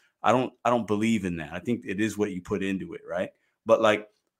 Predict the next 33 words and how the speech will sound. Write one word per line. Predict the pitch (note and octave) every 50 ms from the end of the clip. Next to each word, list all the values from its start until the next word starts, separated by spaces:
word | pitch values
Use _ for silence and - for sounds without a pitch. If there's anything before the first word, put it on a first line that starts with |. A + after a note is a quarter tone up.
| _ _ -
I | A2+ A#2 A#2+
also | C#3+ G3 F#3+ - C3+
think | G#2 - B2 A#2 G#2+ - -
videos | A2+ G#2 A#2 A#2+ B2 A#2 A2 G#2 G2+
like | F#2+ F2+ F#2
that | - A2 G#2+ -
are | E2+
bad | - - - C#2+ A#1 -
for | - - D#2+
drivers | D#2+ F2 D#2+ D#2 E2 - -
'cause | - G#2+ G2+
it | A2
makes | A#2+ C#3 D3 -
us | C3 A2 - -
look | A2 G#2+ G2+ -
weak | F#2 G#2 - - - -
in | - E2+
some | D#2+ - F#2+ F2+ D#2+
ways. | D#2+ D#2 D2 - -
That's | A#2+ C3 -
just | - -
my | A#2+ A#2+ B2+
opinion, | A#2+ - - F#2 E2+ D#2+ D2+
though. | - C#2+ - -
I | - G2
don't | A2+ A#2+
know. | G#2+ -
What | - G#2
do | A2
you | A2
say | - - G#2+
to | F#2 F2+
that? | F2 F#2+ F2 -